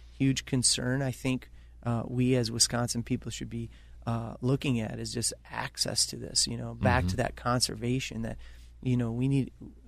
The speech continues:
Speaker 1: you know, this can't turn into a sport where it's just the haves and the have-nots.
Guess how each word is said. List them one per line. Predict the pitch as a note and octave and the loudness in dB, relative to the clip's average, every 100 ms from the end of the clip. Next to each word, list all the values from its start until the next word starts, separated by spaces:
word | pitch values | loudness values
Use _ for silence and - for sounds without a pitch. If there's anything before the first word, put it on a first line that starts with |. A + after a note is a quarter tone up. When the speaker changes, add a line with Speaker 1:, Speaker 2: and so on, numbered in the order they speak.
| - | -14
Speaker 1:
you | - C3 | 0 2
know, | A#2+ | 4
this | B2 C3 | 4 2
can't | - D#3 C#3 | 4 2 2
turn | - B2+ B2+ | 0 0 2
into | C3 B2+ B2 | 2 2 0
a | A#2 | 2
sport | - - C3 B2+ | 2 4 2 2
where | A#2+ A2+ | 0 -4
it's | A2+ A#2 - | -4 -2 -2
just | A#2+ - | 0 -2
the | G#2+ | -4
haves | - A#2 A#2+ A#2 | -2 0 0 -2
and | A#2 | -6
the | |
have-nots. | - A2+ G#2+ A2+ A#2 - - - | -6 -6 -6 -6 -8 -10 0 0